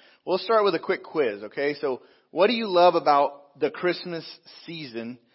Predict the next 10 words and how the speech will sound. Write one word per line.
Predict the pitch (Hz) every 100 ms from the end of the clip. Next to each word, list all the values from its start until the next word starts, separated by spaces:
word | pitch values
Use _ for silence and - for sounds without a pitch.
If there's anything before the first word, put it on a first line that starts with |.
| _ _ -
You | 143
can | 143
kinda | - 160 151
do | 170
this, | 170 160 156
like, | 139 - _ -
thumbs | 185 185 175
up, | 180 175 - - _ _ _ _ -
thumbs | 180 170
down, | 156 165 160 160 160